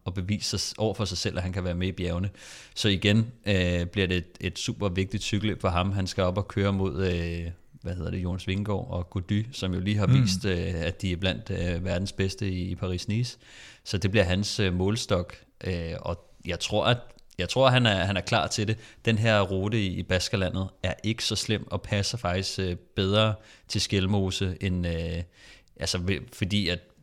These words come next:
Speaker 1: der ikke er de, i de rigtig store kongebjerge med,
Speaker 2: Mm.
Speaker 1: øh, at det er lidt blødere og lidt flere små, øh, stigninger, så, så det er sådan en, øh, rigtig god, øh, prøve for ham. Og jeg tror også, han kan køre en, øh, en, en top ti, en top fem, øh,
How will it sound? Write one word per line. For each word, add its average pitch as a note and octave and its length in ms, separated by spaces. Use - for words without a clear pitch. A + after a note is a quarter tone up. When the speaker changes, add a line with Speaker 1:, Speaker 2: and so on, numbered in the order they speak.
Speaker 1:
der E2+ 100
ikke F2+ 180
er E2+ 40
de, E2 260
i F2 140
de E2+ 200
rigtig F#2+ 440
store F2+ 460
kongebjerge F2+ 680
med, F2 180
Speaker 2:
Mm. - 360
Speaker 1:
øh, F2 380
at - 160
det F#2 60
er F2+ 40
lidt G2+ 260
blødere G2+ 420
og G2 100
lidt G2 140
flere G2 320
små, - 460
øh, F#2+ 160
stigninger, G#2+ 520
så, E2+ 400
så - 140
det A2 160
er G#2 40
sådan G2 300
en, F2+ 120
øh, F2+ 260
rigtig G2 280
god, - 300
øh, F2+ 40
prøve F#2 380
for G2+ 80
ham. F2 220
Og F#2 100
jeg E2+ 100
tror A#2+ 180
også, A#2 160
han A2+ 60
kan G#2 100
køre A2 240
en, A2+ 140
øh, F#2+ 240
en, F#2 220
en F#2 280
top - 260
ti, - 260
en G2+ 100
top - 180
fem, - 300
øh, G2 140